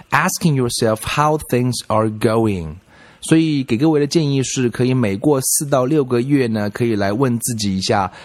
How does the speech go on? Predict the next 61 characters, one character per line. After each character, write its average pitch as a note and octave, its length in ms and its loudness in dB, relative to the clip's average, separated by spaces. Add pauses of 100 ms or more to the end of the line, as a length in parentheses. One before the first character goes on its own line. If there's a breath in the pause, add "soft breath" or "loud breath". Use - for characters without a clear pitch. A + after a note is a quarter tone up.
(160 loud breath)
啊， G2 240 -2
这 - 140 -4
个 A#2 80 2
进 D#3 260 2
步 C3+ 160 0
的 A2+ 80 0 (120)
怎 F#2 120 0
么 F2 140 -2
样， G#2+ 360 0
去 - 140 -4
review A#2 440 2
一 G2 80 -2
下。 F#2+ 320 -2 (260 loud breath)
所 - 120 -2
以 D3+ 40 6
我 C#3+ 60 2
们 F3 100 0
讲 B2 220 0
这 C3+ 100 -4
个 C3 80 2
reflection A#2+ 600 0
其 - 160 -4
实 - 20 4
是 A2 120 -2
很 F2+ 160 -2
重 G#2+ 180 0
要， G2 200 0
就 A#2+ 120 -4
是 A#2 80 0
定 D3 260 0
期 - 160 -2
能 A#2+ 160 2
够 C3 80 -2
去 C3+ 140 -2
反 F2+ 300 -2
思 B2 220 0
一 A#2 60 -2
下， A2+ 240 0
说 G#2+ 280 0 (260 loud breath)
我 G2 120 2
这 - 160 2
一 E3+ 80 0
个 D#3 140 2
阶 C#3+ 220 0
段 C#3 240 0
我 A2 120 0
所 G2+ 160 -2
用 A2+ 160 0
的 A2 100 0
策 B2 340 2
略、 A2+ 180 2
用 A#2+ 160 -2
的 A2 100 0
方 B2 280 0
式， A2 280 0 (280 loud breath)
啊， F#2+ 200 0
是 - 180 -2
不 C#3 80 -2
是 A2 440 0
有 F#2 180 -2
效？ A2 460 0